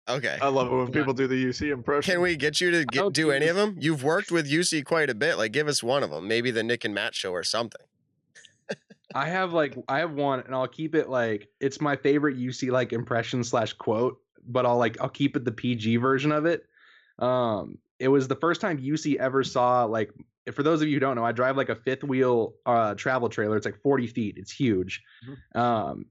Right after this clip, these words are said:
Speaker 3: and the first time U C saw it all wrapped up with logos, he just, like, is admiring it and looking at it, and he just says,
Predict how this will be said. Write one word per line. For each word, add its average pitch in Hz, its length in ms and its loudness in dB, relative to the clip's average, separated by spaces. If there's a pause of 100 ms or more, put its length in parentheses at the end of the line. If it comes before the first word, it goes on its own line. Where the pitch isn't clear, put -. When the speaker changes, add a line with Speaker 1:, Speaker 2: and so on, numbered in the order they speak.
(100)
Speaker 3:
and 123 160 2
the 123 60 2
first 165 260 0
time 147 200 -2
U 135 160 -2
C 139 180 -4
saw 117 320 2
it - 60 -6
all 120 200 2
wrapped 117 360 0
up 117 120 2
with 107 140 -4
logos, 123 500 2
he 123 120 -8
just, 127 200 -2
like, 117 220 0
is 113 160 -6
admiring 110 480 0
it 147 100 0
and 117 120 -8
looking 139 280 -2
at 156 160 0
it, 170 220 -2 (560)
and 123 160 -4
he 127 100 2
just 123 200 -2
says, 120 420 0